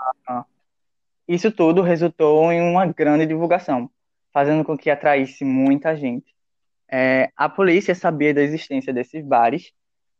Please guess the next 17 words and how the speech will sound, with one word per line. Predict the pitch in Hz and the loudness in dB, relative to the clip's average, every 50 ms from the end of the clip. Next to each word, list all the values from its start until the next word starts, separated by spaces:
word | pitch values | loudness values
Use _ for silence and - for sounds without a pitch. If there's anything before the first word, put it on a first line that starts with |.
| _ _ | _ _
e, | 135 139 147 147 151 156 156 151 156 151 147 147 143 143 139 139 135 131 127 123 127 123 | -8 -6 -4 -2 0 0 2 2 2 2 2 2 2 2 2 2 2 2 0 -2 -6 -4
vez | 156 156 151 156 156 | 0 0 0 2 2
ou | 175 180 165 151 | 2 2 4 4
outra, | 143 139 139 139 - - 165 180 180 _ _ _ _ _ | 4 2 2 0 -2 -6 -6 -8 -8 _ _ _ _ _
batiam | - 131 135 135 143 - - 147 151 156 156 | -4 0 0 0 0 -2 -4 -4 -2 0 2
lá | 151 143 139 139 143 143 147 151 | 2 2 2 2 2 2 2 0
e | 151 143 | 0 -2
fazia | - - - 147 139 143 143 139 | -6 -4 -4 -4 -2 -2 -4 -4
com | - - 147 139 | -4 -6 -10 -10
que | - _ 143 139 139 139 135 135 135 135 _ _ | -10 _ -8 -8 -6 -4 -2 -4 -4 -6 _ _
fechassem. | - 165 - - 147 127 185 - - 127 120 - _ _ _ _ _ _ _ _ _ _ _ _ | -12 -12 -4 -2 -2 -2 -2 -6 -14 -18 -18 -18 _ _ _ _ _ _ _ _ _ _ _ _
Mas | 135 135 127 131 135 135 | -2 0 0 2 0 -2
logo | - 208 233 220 135 131 131 147 160 160 | -2 -2 0 2 2 2 0 0 2 2
eles | 151 147 139 139 135 131 | 2 2 2 0 -4 -6
reabriam | 143 143 135 131 131 117 180 208 113 131 131 139 143 139 135 131 131 123 | -2 0 0 0 0 -2 -6 -4 -2 0 2 2 2 0 0 -2 -2 -2
e | 123 123 123 127 127 123 123 - _ | -4 -4 -4 -4 -4 -4 -6 -6 _
passavam | - 123 123 - - 127 123 123 123 131 127 127 127 123 120 120 120 | -6 -6 -6 -4 -2 -2 -2 -2 -2 -2 -2 -2 -2 -4 -6 -8 -12